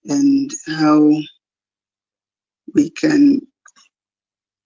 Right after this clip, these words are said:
arm ourselves with sufficient knowledge and the, and the event that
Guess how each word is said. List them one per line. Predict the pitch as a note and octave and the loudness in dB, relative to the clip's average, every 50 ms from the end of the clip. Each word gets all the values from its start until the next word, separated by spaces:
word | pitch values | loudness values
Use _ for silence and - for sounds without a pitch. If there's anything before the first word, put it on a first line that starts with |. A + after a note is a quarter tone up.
| _ _ - | _ _ -2
arm | F3+ F3 E3+ E3+ E3 | 0 0 0 2 0
ourselves | D#3 D3+ D3 - - D#3+ D#3 D#3 D3+ D#3 | -2 -2 -4 -4 0 0 2 2 0 -2
with | D3 C#3+ - | -6 -10 -8
sufficient | - D3 D3 - D#3+ D#3+ - E3 D#3+ D#3 D3 | -8 -8 -6 -6 -4 -2 0 0 2 2 0
knowledge | C#3+ - - - - - - - _ _ _ _ _ _ _ _ _ _ _ _ - | 0 -2 -6 -14 -16 -20 -20 -20 _ _ _ _ _ _ _ _ _ _ _ _ -14
and | - - E3 D3 | -10 -6 -4 -4
the, | C#3+ - - - - | -4 -6 -8 -10 -8
and | - - - | -6 -4 -2
the | - D#3+ E3 | -2 -2 -2
event | - - E3+ E3+ E3+ E3 | 0 0 0 2 2 0
that | D3 C#3+ C#3 - - - | 0 -4 -6 -8 -14 -14